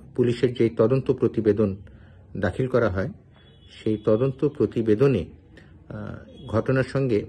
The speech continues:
মতিউর রহমান সাহেবের সরাসরি সংশ্লিষ্টতার কোনো রকম অভিযোগ ছিল না। উনি ঘটনাস্থলে উপস্থিত ছিলেন না, উনি অনুষ্ঠানের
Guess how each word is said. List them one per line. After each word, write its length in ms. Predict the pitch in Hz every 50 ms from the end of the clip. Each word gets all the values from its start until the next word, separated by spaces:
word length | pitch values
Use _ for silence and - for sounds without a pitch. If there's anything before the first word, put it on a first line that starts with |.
| -
মতিউর 280 | 123 110 110 - 127 123
রহমান 240 | 117 113 120 120 117
সাহেবের 400 | - - 113 110 113 117 113 110 - - - -
সরাসরি 640 | - - - 107 107 120 120 - - 131 135 131
সংশ্লিষ্টতার 840 | 123 - - 110 95 - - 123 117 - - - 120 107 - 101 98 101 - - - -
কোনো 200 | - 113 113 110
রকম 300 | 107 104 - - 165 214 - - - -
অভিযোগ 340 | 104 104 107 110 104 104 98 - -
ছিল 140 | - 135 127
না। 160 | 107 82 78 - - - - - - - - - - - - - - - - -
উনি 180 | 107 101 101 98
ঘটনাস্থলে 600 | 92 101 95 95 117 127 127 92 - 139 135 143
উপস্থিত 400 | 139 - 147 135 - - 139 135
ছিলেন 260 | - - 147 139 139 135
না, 240 | 135 139 139 139 151 - - - - - - - - - - - - -
উনি 280 | - 98 95 98 101 101
অনুষ্ঠানের 600 | 87 107 113 110 - - - 117 110 110 107